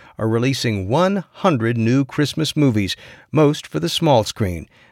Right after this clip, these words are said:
Not to mention that you could watch hundreds of archive films, from Jimmy Stewart's It's a Wonderful Life, which is a wonderful film, to any of the one hundred seventy-six Christmas movies Hallmark has produced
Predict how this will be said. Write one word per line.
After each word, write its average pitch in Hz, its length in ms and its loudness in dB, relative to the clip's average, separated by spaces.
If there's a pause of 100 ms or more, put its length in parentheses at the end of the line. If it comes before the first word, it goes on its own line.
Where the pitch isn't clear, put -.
(120)
Not 107 180 -4
to - 80 -2
mention 127 380 2
that 110 200 -4
you 117 120 0
could 110 180 -4
watch 110 380 0
hundreds 113 420 -2
of 104 180 -8
archive 113 480 0
films, 104 400 -2
from 90 260 -6
Jimmy 113 220 -2
Stewart's 117 380 -2
It's 110 140 -6
a 110 60 -4
Wonderful 110 420 -2
Life, 107 360 -2 (440)
which 131 160 -4
is 117 100 0
a 107 80 -2
wonderful 92 320 -6
film, 185 240 2 (280)
to 147 220 2
any 202 280 4
of 156 100 0
the 151 80 4
one 170 240 4
hundred 208 320 -2
seventy-six 190 800 0
Christmas 151 500 -2
movies 127 380 0
Hallmark 127 480 2
has 127 120 -2
produced 104 520 -2